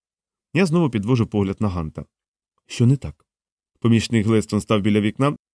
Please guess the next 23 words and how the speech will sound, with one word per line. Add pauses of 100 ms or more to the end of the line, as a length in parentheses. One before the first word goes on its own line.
і
здається,
що
його
повністю
поглинули (320)
краєвиди
п'яци
внизу. (560)
Я
чую
трикляте
дзюркотіння
фонтана
Берніні. (760)
«Поки
ти
спав, (340)
я
ходив
тут
трошки
прогулятися», —